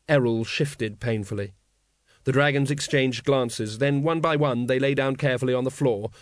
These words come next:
and put their paws over their eyes. Nobby put his head on one side. It looks promising, he said critically.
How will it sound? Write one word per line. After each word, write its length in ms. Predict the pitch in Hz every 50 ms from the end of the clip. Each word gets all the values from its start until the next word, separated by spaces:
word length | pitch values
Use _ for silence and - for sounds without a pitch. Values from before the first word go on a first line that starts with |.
| - _
and 100 | - 120
put 140 | - - 143
their 120 | - 139 135
paws 480 | 143 - 190 165 127 110 110 110 110
over 140 | 127 123 123
their 180 | 123 127 127 131
eyes. 440 | 131 120 104 95 87 95 - - - _ _ _ _ _ _ _ _ _ _ _ _ _ _ _ _ _ _ _ _ _ _ _ _ _ _ _ _ _ _ _ _ _ _ _ _ _ _ _ _ _ _ _
Nobby 480 | - 226 254 233 135 - 110 117 143 147 - -
put 180 | - 220 226
his 160 | - 220 -
head 200 | - 147 131 117
on 140 | 123 123 131
one 180 | 127 123 123 127
side. 460 | - - - 82 80 71 - - - _ _ _ _ _ _ _ _ _ _ _ _ _ _ _ _ -
It 180 | 135 135 -
looks 360 | - 131 143 190 - - - -
promising, 680 | - - 214 240 233 233 220 - - 185 202 226 233 - _ _ _
he 100 | - 120
said 260 | 117 - 127 120 135
critically. 460 | - 135 123 135 - - 135 123 143